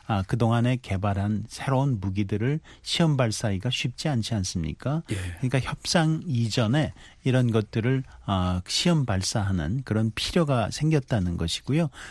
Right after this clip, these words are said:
Speaker 1: 그동안에 보면 북한이 대체로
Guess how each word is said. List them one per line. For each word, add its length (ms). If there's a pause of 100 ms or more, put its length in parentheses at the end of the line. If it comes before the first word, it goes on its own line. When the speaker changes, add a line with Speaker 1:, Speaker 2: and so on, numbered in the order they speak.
Speaker 1:
그동안에 440
보면 480
북한이 480 (240)
대체로 540